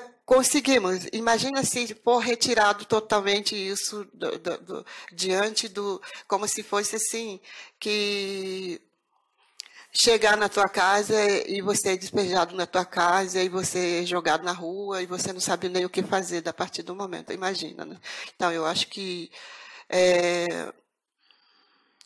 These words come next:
é assim que a gente sente todos os dias e a gente não tem nem como pensar sobre as políticas, sobre o viver bem, né? A partir de,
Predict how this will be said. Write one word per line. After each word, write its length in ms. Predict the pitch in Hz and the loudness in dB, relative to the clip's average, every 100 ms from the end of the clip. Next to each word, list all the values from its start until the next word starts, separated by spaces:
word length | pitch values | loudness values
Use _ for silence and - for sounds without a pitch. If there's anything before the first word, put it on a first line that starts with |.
| _ | _
é 140 | 214 | 4
assim 320 | 247 - 254 240 | 4 4 0 2
que 100 | 240 | 2
a 40 | |
gente 200 | 233 226 | 2 -2
sente 440 | - 226 208 208 | -2 0 0 -2
todos 300 | - 202 190 | -4 -4 -2
os 100 | 208 | -4
dias 340 | 196 196 233 247 208 | -4 -4 -6 -8 -4
e 80 | |
a 60 | 196 | -2
gente 240 | 190 185 | -2 -4
não 140 | 190 190 | -6 -6
tem 160 | 196 | -6
nem 180 | 196 254 | -4 -4
como 260 | 233 202 190 | -2 -2 -2
pensar 420 | - 185 - 190 | -6 -6 -2 -2
sobre 260 | 185 180 175 | -2 -2 -4
as 200 | 185 - | -4 -6
políticas, 640 | 190 185 202 190 - 180 | -8 -4 -4 -4 -2 -2
sobre 240 | - 180 180 | -2 -2 -2
o 60 | |
viver 320 | 170 175 175 | -4 -2 -2
bem, 340 | 170 180 226 - | 0 0 -2 -6
né? 160 | 180 226 - - - - _ - | -6 -8 -10 -20 -20 -20 _ -8
A 60 | 175 | -6
partir 360 | - 180 - 180 | -4 -6 -6 -10
de, 160 | 190 | -12